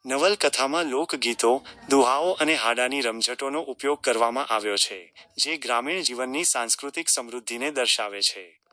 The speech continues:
આ ગીતો અને દુહાઓ કહાણીને વધુ રસપૂર્ણ બનાવે છે. સૂચન કલા.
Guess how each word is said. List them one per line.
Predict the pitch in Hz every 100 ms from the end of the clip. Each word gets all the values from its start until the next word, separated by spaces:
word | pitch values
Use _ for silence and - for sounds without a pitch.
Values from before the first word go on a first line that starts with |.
| -
આ | 165
ગીતો | 165 123 - 151
અને | 175 143 151
દુહાઓ | 127 110 117 113 110 _ _ -
કહાણીને | 117 131 160 151 151
વધુ | 131 120 151
રસપૂર્ણ | 160 127 - 147 147
બનાવે | 147 117 107 101 101
છે. | - 92 82 _ -
સૂચન | - 185 190 156
કલા. | 123 98 87